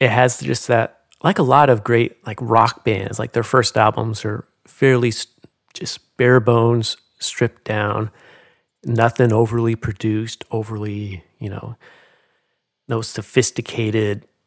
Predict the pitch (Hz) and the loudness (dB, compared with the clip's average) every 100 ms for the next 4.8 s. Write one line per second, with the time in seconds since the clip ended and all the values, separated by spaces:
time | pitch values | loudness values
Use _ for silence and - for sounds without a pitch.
0 | _ - - 98 110 - - 110 98 101 | _ -16 -12 -4 -4 -4 -8 -8 -8 -8
1 | 104 107 101 - - - 107 101 - - | -8 -8 -10 -14 -12 -6 -4 -6 -10 -12
2 | - - - _ _ _ - 107 104 - | -12 -14 -18 _ _ _ -2 -2 -2 -6
3 | - 110 104 104 - 107 104 101 95 101 | -4 -2 -4 -6 -8 -10 -6 -6 -6 -2
4 | 98 - - - - - 156 | -4 -4 -16 -16 -4 4 4